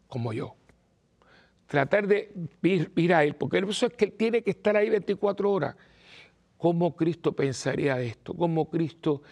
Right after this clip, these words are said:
vería esto? ¿Cómo Cristo contemplaría esta situación? ¿Cómo lo resolvería? Sale de aquí, porque tengo una mente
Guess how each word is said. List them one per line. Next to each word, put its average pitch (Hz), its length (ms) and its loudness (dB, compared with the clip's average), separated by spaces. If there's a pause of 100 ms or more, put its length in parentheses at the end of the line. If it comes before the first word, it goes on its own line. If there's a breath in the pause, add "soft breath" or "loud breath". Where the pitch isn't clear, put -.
(360 loud breath)
vería 147 520 2
esto? 139 320 0
¿Cómo 165 360 0
Cristo 160 440 0 (300 loud breath)
contemplaría 147 760 0
esta 160 180 -4
situación? 147 640 -2
¿Cómo 175 280 0
lo 165 140 2
resolvería? 143 760 0 (480 loud breath)
Sale 202 520 2
de 170 260 0
aquí, 151 560 -2 (720 soft breath)
porque - 320 -2
tengo 175 300 2
una 160 180 2
mente 160 720 -2